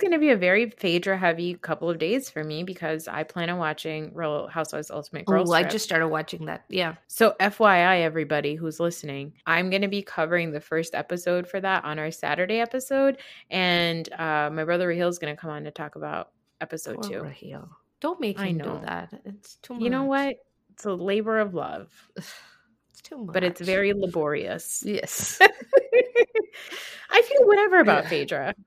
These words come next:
Speaker 2: Yeah.
Speaker 1: A question
Speaker 2: I don't
Speaker 1: mark.
Speaker 2: know.
Speaker 1: It's, eh, shrug emoji.
Speaker 2: I, the fact that,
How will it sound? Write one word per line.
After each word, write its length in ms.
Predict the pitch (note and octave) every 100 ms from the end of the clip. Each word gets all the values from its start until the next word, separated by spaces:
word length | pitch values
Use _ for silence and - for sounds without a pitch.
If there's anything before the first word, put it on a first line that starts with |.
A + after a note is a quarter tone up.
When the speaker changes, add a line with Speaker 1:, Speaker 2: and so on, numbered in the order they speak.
| _ _ -
Speaker 2:
Yeah. 380 | F#3+ G3+ F3 E3+ _
Speaker 1:
A 80 | A3
question 480 | - C#4+ C#4 G#3+ G4
Speaker 2:
I 60 |
don't 180 | D#4 C#4+
Speaker 1:
mark. 180 | G3 E3
Speaker 2:
know. 60 | G3
Speaker 1:
It's, 240 | - - _ _ - - _ - - - G#3 G3 - A3+
eh, 640 | C4 C4 A#3+ - C#4 D4 C4+
shrug 260 | - C4 A#3+
emoji. 380 | G3 D#3+ D#3 D#3+
Speaker 2:
I, 180 | D4+ - B3+
the 140 | E4
fact 360 | D#4+ F#4 A4 G#4+
that, 220 | D4+ B3+